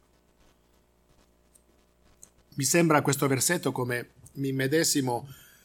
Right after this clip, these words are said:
sia come figlio, quando i miei genitori mi dicevano alcune cose, eh, mm, che mi servivano, e mi medesimo anche sui miei genitori che dicono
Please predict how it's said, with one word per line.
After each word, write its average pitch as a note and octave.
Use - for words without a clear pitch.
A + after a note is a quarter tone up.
sia F3+
come D3+
figlio, D3+
quando C3+
i C#3+
miei C#3+
genitori C#3+
mi C3
dicevano C3
alcune B2+
cose, B2+
eh, B2
mm, A2
che B2
mi B2+
servivano, C3+
e D3
mi D#3
medesimo E3
anche D3+
sui D3
miei C#3+
genitori D3+
che C#3
dicono C#3